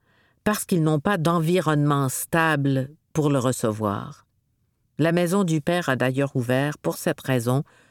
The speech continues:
un service d'oncologie. Beaucoup évitent l'hôpital parce qu'ils ne s'y sentent pas les bienvenus,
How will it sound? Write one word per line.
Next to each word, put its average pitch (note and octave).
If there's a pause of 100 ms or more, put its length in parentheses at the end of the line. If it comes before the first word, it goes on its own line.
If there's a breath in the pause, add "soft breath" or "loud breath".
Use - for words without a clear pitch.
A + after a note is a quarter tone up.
(220 soft breath)
un C#3+
service F#3
d'oncologie. C#3 (760)
Beaucoup G3
évitent D#3
l'hôpital D3 (480)
parce -
qu'ils G3
ne E3
s'y D3+
sentent E3
pas F#3+
les C#3+
bienvenus, C#3